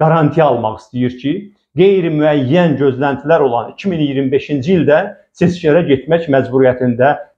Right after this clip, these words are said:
qalmasın. Ona görə də hesab edirəm ki, bu barədə açıqlama İlham Əliyevin mövqelərini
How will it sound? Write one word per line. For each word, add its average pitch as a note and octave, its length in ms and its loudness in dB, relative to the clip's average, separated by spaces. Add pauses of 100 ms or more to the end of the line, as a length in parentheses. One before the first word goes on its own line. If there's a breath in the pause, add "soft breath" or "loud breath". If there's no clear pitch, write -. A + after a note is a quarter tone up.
qalmasın. B2 480 -2
Ona G#3 240 0
görə G3+ 140 4
də G3+ 80 2
hesab G3 280 2
edirəm F#3 380 2
ki, A3+ 140 0 (320 loud breath)
bu G#3 180 2
barədə D#3 460 2 (420)
açıqlama F3 600 2 (420)
İlham F#3 380 0
Əliyevin D#3+ 480 0
mövqelərini D3 720 2